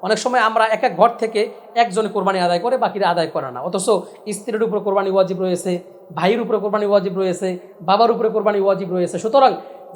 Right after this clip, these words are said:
যার উপরে কোরবানি ওয়াজিব হবে, তার প্রত্যেকের পক্ষ থেকেই কোরবানি আদায় করতে হবে।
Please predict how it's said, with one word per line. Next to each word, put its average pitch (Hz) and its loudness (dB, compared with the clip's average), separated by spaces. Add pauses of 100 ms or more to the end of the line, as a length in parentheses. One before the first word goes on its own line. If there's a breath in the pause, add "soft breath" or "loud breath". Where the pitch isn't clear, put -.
(120)
যার 277 4
উপরে 294 0
কোরবানি 240 -2
ওয়াজিব 208 2
হবে, 240 0 (160)
তার 185 0 (100)
প্রত্যেকের 311 -10 (100)
পক্ষ 247 -2
থেকেই 269 -6
কোরবানি 202 -4
আদায় 160 -4
করতে 147 -14
হবে। 127 -16